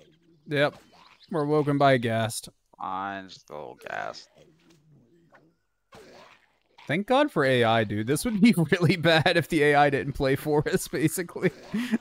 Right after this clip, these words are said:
Speaker 1: Like, Jesus Christ. Hey, six hundred and fifty experience for that?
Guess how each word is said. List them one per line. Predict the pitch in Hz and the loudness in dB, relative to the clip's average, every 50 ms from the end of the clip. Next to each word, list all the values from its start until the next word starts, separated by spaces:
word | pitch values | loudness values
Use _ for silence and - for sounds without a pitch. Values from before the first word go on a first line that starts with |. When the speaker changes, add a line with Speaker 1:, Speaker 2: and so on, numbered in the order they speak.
| - - - 226 214 - - 240 208 - - | -6 -2 0 0 0 2 0 -2 -2 -2 -2
Speaker 1:
Like, | 233 196 180 - 214 156 190 - 226 208 190 - - - - - - 220 233 220 190 - - - _ | 0 -2 0 -2 0 -2 -2 -4 -4 -8 -10 -12 -18 -20 -14 -12 -12 -12 -12 -14 -18 -20 -20 -20 _
Jesus | - 143 143 143 135 131 131 - - | -14 -8 -8 -8 -8 -8 -10 -12 -12
Christ. | - - 147 127 120 135 160 - - - _ _ _ _ _ _ - | -12 -12 -12 -10 -10 -10 -12 -14 -18 -20 _ _ _ _ _ _ -16
Hey, | - 151 | -10 -8
six | - - 196 214 240 - - | -6 -2 -2 -2 -2 0 -2
hundred | 381 349 339 277 208 180 | 0 0 0 0 0 0
and | 175 160 | -2 -2
fifty | - 180 196 202 - 180 170 | -2 -4 -6 -4 -6 -6 -6
experience | 175 - - - - 156 160 170 226 240 277 320 320 - - | -6 -8 -10 -10 -10 -10 -10 -10 -10 -10 -10 -10 -10 -12 -8
for | 294 302 | -6 -2
that? | 311 320 320 339 | 0 0 0 0